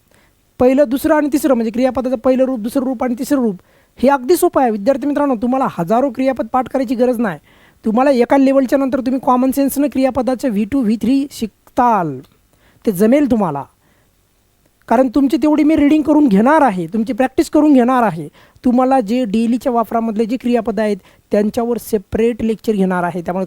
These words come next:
काळजी करू नका. पण इनिशियल लेवलला म्हणजे बिगिनरला मात्र ह्या गोष्टी अडचणीत आणतात. क्रियापदाचे प्रकार सर आमचे पाठ होत नाहीत, तर ते मी तुमच्याकडनं आरामशीर जेवढे गरजेचे आहेत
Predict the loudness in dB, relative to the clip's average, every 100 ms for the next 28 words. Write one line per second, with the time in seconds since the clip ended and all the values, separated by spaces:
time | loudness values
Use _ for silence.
0 | -4 -4 -4 -6 -6 -10 -18 _ _ _
1 | _ _ _ _ _ _ _ _ 0 2
2 | 0 -4 _ _ _ _ 0 2 4 4
3 | 4 4 4 4 2 0 -2 -2 0 2
4 | 4 4 2 0 -2 -2 -2 2 2 2
5 | -2 -6 -6 -4 -4 -2 -2 -2 -2 -2
6 | 0 -2 -6 _ _ _ 2 2 2 -4
7 | -6 -6 -6 -4 -4 -2 -2 -4 -6 -4
8 | -2 -4 -4 -8 -8 _ _ -16 -6 -2
9 | -2 -4 -6 -6 -6 -6 -4 -4 -4 -4
10 | -4 -4 -2 -2 -2 -4 -2 -2 0 -2